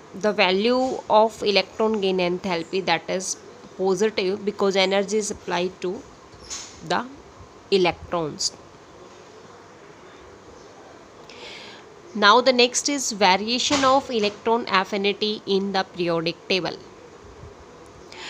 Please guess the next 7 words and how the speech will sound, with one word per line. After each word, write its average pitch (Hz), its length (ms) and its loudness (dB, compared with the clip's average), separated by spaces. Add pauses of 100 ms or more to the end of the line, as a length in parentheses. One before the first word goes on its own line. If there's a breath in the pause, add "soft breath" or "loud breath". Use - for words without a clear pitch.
(460 loud breath)
First - 440 4
variation 240 580 0
is 247 320 -4
variation 214 800 -2
along 196 560 0
a 180 180 2
period. 175 460 -4